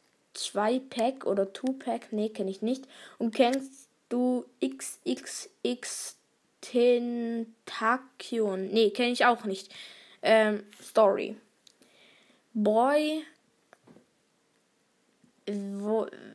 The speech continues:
so ein Hund irgendwie so. Oder eine Katze. Follow back.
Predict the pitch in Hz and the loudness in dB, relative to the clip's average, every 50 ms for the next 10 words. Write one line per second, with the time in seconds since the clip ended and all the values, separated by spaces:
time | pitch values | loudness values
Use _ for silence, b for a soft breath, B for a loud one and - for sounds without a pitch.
0 | - - - 220 208 - 214 202 196 208 208 - - 262 277 311 320 311 320 - | -20 -14 -12 -8 -2 2 2 4 4 2 0 0 -2 0 0 0 0 -2 -2 -2
1 | 285 277 277 262 262 269 262 233 226 247 277 311 311 - - _ _ _ _ _ | -2 0 0 0 0 0 0 0 -2 -2 -2 -2 -4 -8 -12 _ _ _ _ _
2 | _ _ _ _ _ _ _ _ _ _ _ _ _ _ - - - _ - - | _ _ _ _ _ _ _ _ _ _ _ _ _ _ -20 -20 -12 _ -2 -2
3 | 208 208 185 185 190 190 190 - 233 220 - - 262 254 262 262 B B B B | 0 2 0 0 0 -4 -6 -8 -8 -8 -4 0 0 0 0 -2 B B B B
4 | B B - - - - 240 247 247 240 240 240 226 220 214 - _ _ - _ | B B -20 -8 -4 0 2 2 2 2 2 0 -2 -4 -8 -12 _ _ -20 _
5 | _ - 196 190 185 190 - - - - | _ 0 0 0 0 -4 -8 -12 -18 -18